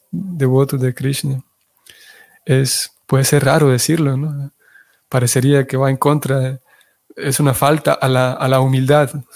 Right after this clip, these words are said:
<laughs> decir que sí, somos los bhaktas de Krishna. Pero lo cierto es que así es. Por gracia de los grandes bhaktas como Prabhupada,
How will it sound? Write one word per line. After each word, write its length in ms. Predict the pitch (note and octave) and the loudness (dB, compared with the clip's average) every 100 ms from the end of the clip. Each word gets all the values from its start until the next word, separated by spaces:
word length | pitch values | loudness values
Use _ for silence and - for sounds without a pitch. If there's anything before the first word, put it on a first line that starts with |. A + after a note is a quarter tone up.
| - - | -10 -4
<laughs> 840 | B2+ - - - _ _ _ - | -4 -4 -16 -20 _ _ _ -10
decir 360 | C3 C#3 C#3+ | -2 0 0
que 260 | C#3 C3 B2 | 0 -2 -2
sí, 240 | - D#3+ | -2 -2
somos 480 | B2 C3+ C#3 C3+ A#2 _ _ _ _ - | -2 -2 -2 -4 -6 _ _ _ _ -10
los 160 | B2 | -4
bhaktas 420 | B2+ C#3+ C#3+ B2 | 0 -2 -2 -6
de 100 | B2 | -6
Krishna. 500 | A#2+ C3+ C3+ C3+ B2+ C3 _ _ _ _ _ _ _ _ - - | -6 -6 -6 -6 -8 -10 _ _ _ _ _ _ _ _ -20 -10
Pero 200 | D3 C3+ | -4 -2
lo 100 | C3 | -2
cierto 380 | B2 C#3 C#3 E3 | 0 0 0 -4
es 100 | C#3 | -6
que 100 | - | -4
así 200 | B2+ C#3 | -4 -2
es. 260 | C3 B2 - _ _ _ _ _ _ _ _ _ _ | -2 -4 -10 _ _ _ _ _ _ _ _ _ _
Por 240 | - B2+ B2+ | -6 -2 2
gracia 420 | C#3 D3+ - C#3+ | 4 2 2 2
de 80 | C#3+ | 2
los 140 | C3 | 2
grandes 480 | B2+ D3+ F#3+ F3+ D#3+ | 2 2 4 2 2
bhaktas 480 | C#3+ F3+ - D3+ D3 | 0 0 0 -2 -2
como 300 | D#3 D3 C3+ | -2 -2 0
Prabhupada, 840 | C3+ C3+ C3+ B2 E3 D#3 D3+ D3+ | 0 0 0 0 0 2 -2 -6